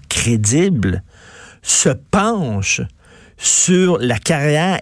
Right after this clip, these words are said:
et les débuts de Monsieur Saputo. Et moi, je, je, je, j'avais, j'avais contacté, quand le livre de Joey Saputo était sorti, j'avais contacté un journaliste, euh, spécialisé dans les affaires judiciaires.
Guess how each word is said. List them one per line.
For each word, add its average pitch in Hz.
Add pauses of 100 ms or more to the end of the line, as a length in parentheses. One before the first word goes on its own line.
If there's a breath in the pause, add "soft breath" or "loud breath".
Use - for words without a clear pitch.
et 139
les 143
débuts 151 (580 soft breath)
de 117
Monsieur 113
Saputo. - (2000 soft breath)
Et -
moi, 180
je, 156
je, 139
je, 143
j'avais, 147
j'avais 147
contacté, 208
quand 190
le 202
livre 160
de 117
Joey 135
Saputo 170
était 123
sorti, -
j'avais 117
contacté 180
un 139
journaliste, 120
euh, 104 (320 loud breath)
spécialisé 135
dans 143
les 127
affaires 135
judiciaires. 131